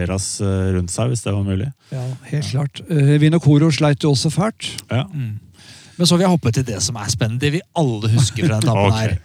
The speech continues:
Speaker 1: ok.
Speaker 3: Ni kilometer
Speaker 2: Men
Speaker 3: før mål.
Speaker 2: Chavanel hadde fem minutter i bunnen av bakken!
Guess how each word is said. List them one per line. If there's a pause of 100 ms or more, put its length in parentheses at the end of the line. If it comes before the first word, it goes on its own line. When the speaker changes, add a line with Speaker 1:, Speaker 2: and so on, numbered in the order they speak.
Speaker 1:
ok.
Speaker 3:
Ni
kilometer
Speaker 2:
Men
Speaker 3:
før
mål.
Speaker 2:
Chavanel
hadde
fem
minutter
i
bunnen
av
bakken!